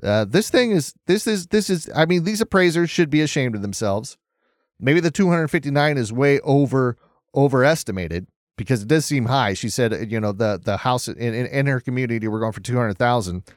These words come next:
or appraised for two hundred thousand. Hers went for two fifty-nine. So maybe it is a little bit on the high side.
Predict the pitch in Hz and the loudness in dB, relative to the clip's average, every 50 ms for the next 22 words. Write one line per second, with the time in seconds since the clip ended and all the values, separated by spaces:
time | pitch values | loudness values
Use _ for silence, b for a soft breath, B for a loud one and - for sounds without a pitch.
0 | b b b b 101 107 101 - - 147 147 143 - - 95 - 123 113 107 101 | b b b b 0 0 0 0 2 0 0 0 -2 -4 -8 -6 -4 -4 -4 -4
1 | 90 113 104 104 101 95 101 101 117 123 107 113 113 92 95 90 - 127 110 - | -2 0 0 0 0 -2 -2 -4 -2 -2 -2 -2 -4 -6 -6 -8 -6 -6 -6 -6
2 | 107 104 104 117 117 107 - - 110 127 135 139 127 120 123 123 95 101 98 110 | -6 -4 -2 -2 -2 -2 -2 -4 -2 0 0 2 2 2 0 0 0 -2 -2 -2
3 | 113 101 104 101 98 95 90 90 95 120 131 123 - - 95 87 85 82 | -2 0 0 0 -2 -2 -2 -2 0 0 0 0 0 -2 -4 -4 -6 -8